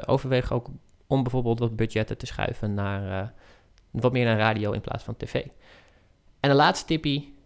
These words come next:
is, eh, ook al ga je, eh, bezuinigen,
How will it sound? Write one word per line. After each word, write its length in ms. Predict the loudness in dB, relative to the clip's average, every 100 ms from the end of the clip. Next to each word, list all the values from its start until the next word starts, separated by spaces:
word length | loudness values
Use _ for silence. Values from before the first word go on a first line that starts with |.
| _ _
is, 400 | 0 0 0 -8
eh, 220 | -2 -2 -2 -6 -20 _ _ _ _ _ _ _
ook 180 | 2 6
al 140 | 4
ga 200 | 2 0
je, 300 | 2 2 0 -4 -8
eh, 220 | -2 -2 0
bezuinigen, 720 | 2 4 4 2 0 0 0